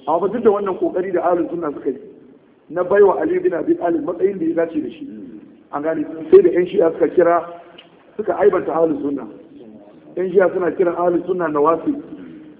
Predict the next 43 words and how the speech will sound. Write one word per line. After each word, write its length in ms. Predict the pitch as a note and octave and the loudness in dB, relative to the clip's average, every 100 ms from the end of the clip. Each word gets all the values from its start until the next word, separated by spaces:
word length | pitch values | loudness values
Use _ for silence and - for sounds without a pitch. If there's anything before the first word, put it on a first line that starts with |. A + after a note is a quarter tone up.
| - - - - - - | -20 -20 -20 -20 -20 -6
Me 100 | C#3 | -4
yasa? 240 | D#3+ D#3+ A#2 - - - - - - - | 0 0 -2 -8 -16 -20 -20 -20 -6 2
Saboda 240 | E3+ D#3 | 4 4
su 80 | G3+ | 4
a 80 | F#3+ | 6
wajen 180 | E3+ F#3 | 4 2
yan 120 | F#3 | -2
Shi'a, 320 | F#3 G#3+ F3 E3+ - - - - | -4 -4 -2 -4 -10 -20 -12 -4
wanda 200 | D3 D#3 | 2 6
ya 100 | F#3 | 6
dace 280 | G#3 G#3 F3 | 6 4 4
ya 60 | |
zama 160 | D#3 F#3 | 4 0
shugaba 420 | E3 D#3 C#3+ E3 E3 | -2 -2 0 0 0
a 40 | |
matakin 420 | D#3 E3 E3+ F#3 F3 | -2 0 0 0 0
farko 240 | E3 F#3+ D#3 | 2 2 2
Ali 140 | E3+ | 2
bin 140 | D#3+ D#3 | 2 0
Abi 180 | C3 D3 | -2 0
Talib. 240 | C#3 B2 - - - - - - - - - - - | 0 0 -8 -16 -20 -20 -20 -20 -20 -20 -20 -16 0
Ba 100 | C#3+ | 4
wai 100 | F3+ | 4
Abubakar 380 | D#3 D3 D3+ B2 | 2 0 0 -2
ba. 140 | A#2 - - - - - - - - - - - - | -6 -12 -20 -20 -20 -20 -20 -20 -20 -20 -20 -16 -8
Su 80 | F3+ | -2
suna 160 | F3+ | 0
ganin 160 | E3 E3 | 2 2
duk 100 | A3+ | 2
mutumin 240 | G#3+ G3+ E3+ | 2 2 6
da 80 | E3+ | 6
ya 60 | |
fifita 380 | - F3 F3 - | 6 0 -2 0
Abubakar 320 | D3+ F3 F3+ - | 0 0 0 -6
akan 200 | E3+ E3+ | -6 -6
Aliyu, 320 | D3 F3 E3+ F3 - - | -6 -6 -8 -12 -16 -14
nasibi 480 | C#3+ D#3 D3+ D3+ F3 | -6 -6 -4 -2 0
ne 120 | E3 B2+ | 0 -2
shi 160 | - - - - - - - | -6 -16 -20 -20 -20 -20 -8
a 40 | C3 | 0
wajen 220 | C#3 D#3 | 0 2
yan 80 | D#3 | -2
Shi'a. 280 | C#3+ E3 | 0 0